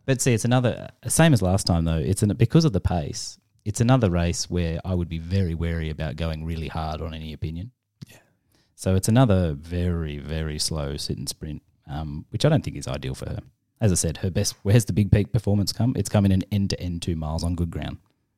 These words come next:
Speaker 1: This is the antithesis of that. But she's very brave and very honest, and she's done what she, well, is she very hon-, yeah, no, she is very honest. I think she's been terrific for so long.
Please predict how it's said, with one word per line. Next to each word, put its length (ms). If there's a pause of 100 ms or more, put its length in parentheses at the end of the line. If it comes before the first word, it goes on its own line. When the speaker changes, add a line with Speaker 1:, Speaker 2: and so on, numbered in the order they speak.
(240)
Speaker 1:
This 180
is 100
the 180
antithesis 540
of 100
that. 220 (840)
But 140
she's 160
very 200
brave 280
and 100
very 220
honest, 300
and 100
she's 160
done 220
what 100
she, 140
well, 300
is 100
she 160
very 140
hon-, 120
yeah, 300
no, 160
she 180
is 60
very 240
honest. 260 (480)
I 60
think 180 (120)
she's 200
been 240
terrific 400
for 80
so 220
long. 260